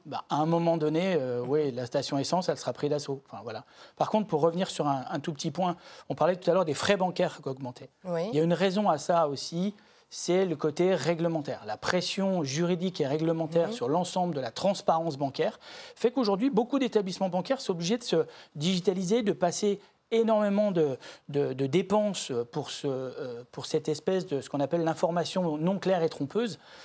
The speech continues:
Speaker 1: Et donc, en fin de compte, ils sont obligés de se, d-, d'acheter d'énormes logiciels et de s'équiper très grassement, on va dire, autour de ça.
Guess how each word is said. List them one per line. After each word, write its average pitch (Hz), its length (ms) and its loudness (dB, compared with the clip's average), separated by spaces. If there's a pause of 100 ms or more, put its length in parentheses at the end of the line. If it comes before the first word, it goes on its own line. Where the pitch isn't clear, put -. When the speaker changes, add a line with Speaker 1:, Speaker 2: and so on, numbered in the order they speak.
(240)
Speaker 1:
Et 156 80 -4
donc, 180 220 -2
en 185 80 2
fin 185 160 -2
de 175 40 -6
compte, 240 220 0
ils 196 80 -2
sont - 160 -4
obligés 196 220 2
de 208 60 -6
se, 151 360 0
d-, 151 220 0
d'acheter 185 420 0
d'énormes 196 640 2
logiciels 185 540 0
et 135 60 -2
de 127 80 -14
s'équiper 165 600 0 (420)
très - 300 2
grassement, 190 600 0
on 170 40 2
va 147 140 0
dire, 208 240 2
autour 151 280 0
de 143 120 0
ça. 208 260 0